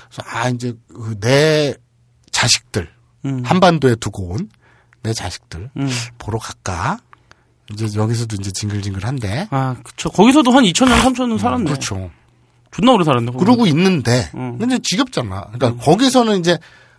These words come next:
Speaker 1: 많은 일이 있었잖아.
Speaker 2: 음.
Speaker 1: 근데 여기서 이제, 아, 이제 그 갈까?
Speaker 2: 음.
Speaker 1: 어, 이제 좀 가볼까? 이러고 있는데 마을이 웅성웅성하고 난리가 났어.
Speaker 2: 음.
Speaker 1: 왜요? 왜? 무슨 일인데?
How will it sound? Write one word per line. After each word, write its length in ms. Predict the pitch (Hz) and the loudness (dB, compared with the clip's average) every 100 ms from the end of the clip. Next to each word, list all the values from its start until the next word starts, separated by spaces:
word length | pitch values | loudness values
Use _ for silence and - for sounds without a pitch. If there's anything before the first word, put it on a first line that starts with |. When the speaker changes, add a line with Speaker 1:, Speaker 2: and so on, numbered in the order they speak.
| - | -6
Speaker 1:
많은 360 | - - 247 208 | -2 6 6 6
일이 140 | 139 | 2
있었잖아. 400 | 113 139 - 117 151 | -2 -4 -4 2 2
Speaker 2:
음. 320 | 147 135 131 | 2 -2 -6
Speaker 1:
근데 220 | 143 143 131 - - - _ - 180 156 | -6 -8 -8 -14 -20 -20 _ -10 -8 -2
여기서 260 | 151 170 170 | 0 0 0
이제, 180 | 151 - - | -2 -4 -8
아, 180 | 120 127 | -8 -8
이제 260 | 120 131 127 _ _ _ - | -8 -12 -14 _ _ _ -16
그 220 | 143 156 _ _ | -14 -14 _ _
갈까? 540 | - 127 - 190 311 320 196 | -10 -10 -4 -2 -2 -4 -10
Speaker 2:
음. 300 | 147 135 120 | -4 -4 -6
Speaker 1:
어, 100 | 147 135 | -10 -10
이제 180 | 165 165 _ | -10 -10 _
좀 160 | 185 | -14
가볼까? 500 | - 151 170 - 254 | -10 -10 -10 -2 0
이러고 180 | 196 156 | 2 0
있는데 380 | 175 160 160 254 - _ _ _ _ _ _ _ - | 0 0 0 0 -2 _ _ _ _ _ _ _ -14
마을이 380 | - 117 156 | -6 -6 -6
웅성웅성하고 760 | 151 170 - 170 165 127 120 131 | -8 -12 -8 -2 -2 -2 -6 -8
난리가 320 | 123 87 139 | -12 -10 -10
났어. 300 | 117 - - | -12 -16 -6
Speaker 2:
음. 460 | 147 135 123 120 117 _ - - _ _ - | -4 -4 -6 -12 -18 _ -18 -18 _ _ -12
Speaker 1:
왜요? 220 | 90 156 | -6 -6
왜? 180 | 101 110 | -6 -10
무슨 340 | 85 - 98 | -12 -14 -14
일인데? 460 | 82 82 143 202 | -12 -8 -6 -6